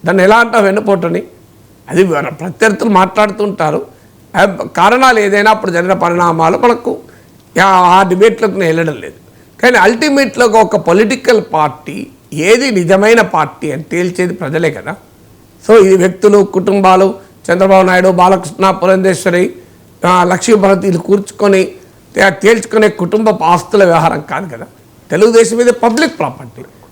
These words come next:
తెలుగుదేశం is not ఎన్టీ రామారావు ప్రైవేట్ ప్రాపర్టీ, అవునా కదా? అది పబ్లిక్ ప్రాపర్టీ అయినప్పుడు ఎన్టీ రామారావు ప్రైవేట్ ప్రాపర్టీ అయితే వారసులు ఎవరో రామారావు నిర్ణయించుకుంటాడు, ఆయన కుటుంబ సభ్యులు నిర్ణయించుకుంటారు.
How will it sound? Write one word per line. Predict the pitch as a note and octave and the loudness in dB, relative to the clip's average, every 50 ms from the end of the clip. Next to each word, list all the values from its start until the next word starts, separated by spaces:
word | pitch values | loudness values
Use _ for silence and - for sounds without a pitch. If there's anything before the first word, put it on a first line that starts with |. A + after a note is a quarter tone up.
| _ - | _ -4
తెలుగుదేశం | E3+ F#3+ A3+ B3+ B3+ C4 C4 A#3+ G3+ A#3 | -2 0 2 2 2 4 2 4 4 4
is | A#3 A#3+ A#3 | 4 4 4
not | G#3+ G#3+ A#3 A#3+ F#3+ | 4 2 2 2 0
ఎన్టీ | F3 G3 G3 - A#3+ | -2 -2 0 2 2
రామారావు | A#3 A3+ G#3+ G#3+ G#3 G#3 G3+ G3 | 2 2 2 2 2 2 0 0
ప్రైవేట్ | - - - E3 E3+ F#3+ G3 G3 - - | -2 -4 -4 -2 0 2 2 0 0 -2
ప్రాపర్టీ, | - B2+ A#2+ - A#2+ A2 - - - - - - | -8 -8 -8 -10 -14 -20 -20 -20 -20 -18 -10 -4
అవునా | G3 A#3 C4+ | -2 -2 -2
కదా? | C4+ - - - - - _ _ _ _ _ _ _ _ _ - | -2 -4 -10 -14 -16 -20 _ _ _ _ _ _ _ _ _ -2
అది | G3+ C4 C4+ | -2 -2 0
పబ్లిక్ | C4+ E4 A3+ A3+ C4 E4 D#4 B3 - | 0 -2 -2 0 0 0 -2 0 0
ప్రాపర్టీ | B3 C4 B3+ B3+ C4 C#4 B3 - - A#3+ A3 | 0 2 2 2 0 -2 -2 0 0 0 0
అయినప్పుడు | F#3+ F#3 E3+ D#3 C#3+ - - - G#3 A#3 - - - - _ _ _ _ _ _ _ - | 0 0 -2 -4 -6 -6 -4 0 0 0 0 -2 -8 -18 _ _ _ _ _ _ _ -8
ఎన్టీ | E3 E3+ G3 G#3+ A#3 B3 | -6 -6 -4 0 2 2
రామారావు | B3+ B3+ A#3+ A#3+ A#3+ A#3 A#3 A#3 A#3 | 2 4 2 2 2 2 2 2 0
ప్రైవేట్ | A3+ - G3 G3 G#3 A3 A#3 A#3 A#3 - | 0 0 0 2 4 4 2 2 0 0
ప్రాపర్టీ | G#3+ G#3 G#3 G3 - G#3 G#3 G3 G3 | 0 0 0 0 0 -2 -2 0 0
అయితే | G3+ G3 G3 - | -2 0 0 0
వారసులు | A3+ G3 F3+ F#3 G3 G3+ D#3+ F#3 F3+ | 0 2 4 4 2 2 0 -2 -2
ఎవరో | F#3 F3+ F3+ G3+ A#3+ B3+ B3 - - - - - - | 0 2 2 2 2 2 0 -2 -6 -16 -10 -4 -2
రామారావు | E3+ F3+ G3 G3 G3 F#3+ F#3 F3 F3 | 0 2 2 2 2 2 2 2 0
నిర్ణయించుకుంటాడు, | E3+ E3 E3+ E3+ F3 E3+ E3+ E3+ - - E3 D#3+ F#3 F3 E3 E3+ G3 C4 C4 - - - - _ - - - - | 0 -2 -2 -2 -2 -2 -2 -4 -6 -8 -8 -6 -4 -2 -2 0 0 -2 -4 -8 -20 -20 -20 _ -20 -12 -6 -2
ఆయన | F3 G3 | -2 -2
కుటుంబ | G3+ - F3+ F#3 F#3 G3 G3 G3 | -2 -2 -2 -2 -2 0 0 0
సభ్యులు | F3+ D#3+ F3+ E3+ F3 F#3 A3 A#3+ - - - - - - | 0 0 -2 -2 -2 0 0 0 0 -2 -8 -10 -4 0
నిర్ణయించుకుంటారు. | A#3+ A#3 F#3+ D#3 C3 - - - - - - - | 0 0 0 0 -4 -10 -16 -20 -20 -20 -20 -20